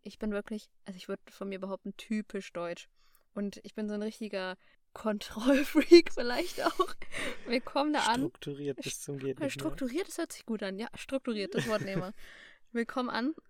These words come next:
Speaker 1: und gehen zur Rezeption. Ich hatte alles ausgedruckt. Ich hatte die Buchungsbestätigung, ich hatte unsere Perse schon, äh, Reisepässe parat liegen. Also
Speaker 2: Das
Speaker 1: ich
Speaker 2: war
Speaker 1: war,
Speaker 2: wirklich vom Feinsten
Speaker 1: ich
Speaker 2: alles
Speaker 1: hatte
Speaker 2: da.
Speaker 1: n-, sogar das alles in einer Sammelmappe, damit nichts <laughs> verknickt.
Speaker 2: Mhm.
Speaker 1: Und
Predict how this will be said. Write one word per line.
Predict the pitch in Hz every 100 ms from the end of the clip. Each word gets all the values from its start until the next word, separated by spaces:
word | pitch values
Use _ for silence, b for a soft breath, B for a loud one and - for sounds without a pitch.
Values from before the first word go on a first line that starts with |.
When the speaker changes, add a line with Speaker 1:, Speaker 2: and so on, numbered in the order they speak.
| -
Speaker 1:
und | 220 214
gehen | 226 226
zur | -
Rezeption. | 214 - 208 - - 277 302 b b
Ich | - 233
hatte | 233 233 -
alles | 254 254
ausgedruckt. | - 202 - 190 196 - - - - -
Ich | -
hatte | 233 190
die | 185 196
Buchungsbestätigung, | 233 240 226 240 - 226 220 220 220 220
ich | -
hatte | 202 196
unsere | - 185 185 185
Perse | 196 220 226 226
schon, | - 226 226 -
äh, | 190
Reisepässe | 175 185 226 254 233 233
parat | 226 214 214 220 -
liegen. | 220 220 B B B B B - -
Also | 190 185
Speaker 2:
Das |
Speaker 1:
ich | 131
Speaker 2:
war |
Speaker 1:
war, | 160 180
Speaker 2:
wirklich | 196
vom | - 143
Feinsten | 135 135 131 - 135 139
Speaker 1:
ich | 156
Speaker 2:
alles | 247
Speaker 1:
hatte | 247
Speaker 2:
da. | 220 139
Speaker 1:
n-, | 131
sogar | - 214 214
das | 208
alles | 208 208
in | 202
einer | 196 196 202
Sammelmappe, | 190 233 196 185 - 214
damit | 190 208
nichts | 220 233 -
<laughs> |
verknickt. | 254 - - 247 294 - -
Speaker 2:
Mhm. | 151 139 135
Speaker 1:
Und | 185